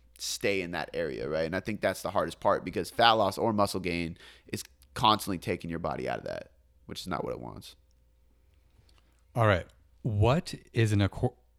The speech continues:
Speaker 2: what is an accurate and affordable way to measure body fat? I've Googled some scales, but they all seem pretty much like B S.
Speaker 1: Most scales are B S.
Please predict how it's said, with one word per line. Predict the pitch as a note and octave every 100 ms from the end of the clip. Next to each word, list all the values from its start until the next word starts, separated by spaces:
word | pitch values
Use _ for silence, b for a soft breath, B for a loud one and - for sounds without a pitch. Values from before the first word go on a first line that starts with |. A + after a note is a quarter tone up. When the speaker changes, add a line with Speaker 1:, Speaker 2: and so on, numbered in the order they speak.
| _
Speaker 2:
what | G#2+ A#2
is | A#2
an | A2
accurate | G#2 G#2 - A#2 A#2 A#2 G#2+
and | G2+
affordable | F#2+ A2 G2+ G2 G2 F#2
way | F#2+ F#2+ F#2
to | - G2 F2+ F2 b b
measure | G2 G#2+ A2+
body | G2 G2 F#2
fat? | - E2+ E2+ - - b b b
I've | G#2 G2+
Googled | G#2+ C3+ D#3 D3
some | - A2 G#2+ G2+ -
scales, | - - A2+ G#2 F2+ F2+ - b b b -
but | G2+
they | G2+
all | G2+ G#2
seem | - G2
pretty | - G2
much | F2+ F2 - D#2+ -
like | F2 F#2 - F#2+
B | F2+ -
S. | - - - - - - - b b b b b b _ _ _ _ -
Speaker 1:
Most | G2+ G#2
scales | G2 F2+ -
are | F2
B | - -
S. | G2+ -